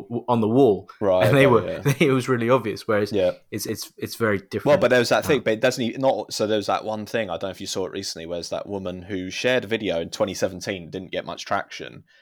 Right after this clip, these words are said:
Speaker 2: but she's, like, a T V presenter, maybe you saw it. It's an amazing clip where she's with, like, it's like some weird, like, topical news debate show, and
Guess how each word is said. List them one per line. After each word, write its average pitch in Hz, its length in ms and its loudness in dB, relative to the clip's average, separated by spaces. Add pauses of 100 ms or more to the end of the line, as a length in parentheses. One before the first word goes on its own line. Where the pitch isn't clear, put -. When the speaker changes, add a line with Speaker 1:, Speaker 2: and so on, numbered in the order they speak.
(160)
Speaker 2:
but - 160 -10
she's, 95 260 -8
like, 92 200 -2
a - 20 -20
T 120 180 -8
V 123 200 -6
presenter, 139 420 -10
maybe 113 180 -6
you 107 60 -8
saw 113 260 -2
it. 127 160 -2
It's - 140 -6
an 104 100 -4
amazing 104 480 -2
clip - 380 -4 (240)
where 92 160 -2
she's 98 240 -4
with, 95 160 -6
like, 87 320 -2 (100)
it's - 120 -10
like 120 120 -8
some 107 220 -6
weird, 101 340 -2
like, 90 240 -2 (560)
topical 90 640 -10
news 90 380 -10
debate 82 440 -6
show, - 220 -4
and 64 120 -4